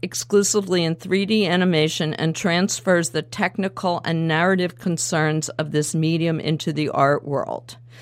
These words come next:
And you studied computer,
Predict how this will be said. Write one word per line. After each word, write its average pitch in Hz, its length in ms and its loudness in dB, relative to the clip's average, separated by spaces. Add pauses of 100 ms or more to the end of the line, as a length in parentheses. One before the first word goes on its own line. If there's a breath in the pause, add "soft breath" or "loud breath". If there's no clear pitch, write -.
(600 loud breath)
And 160 360 2
you 175 260 2
studied 170 460 -2
computer, 165 540 -4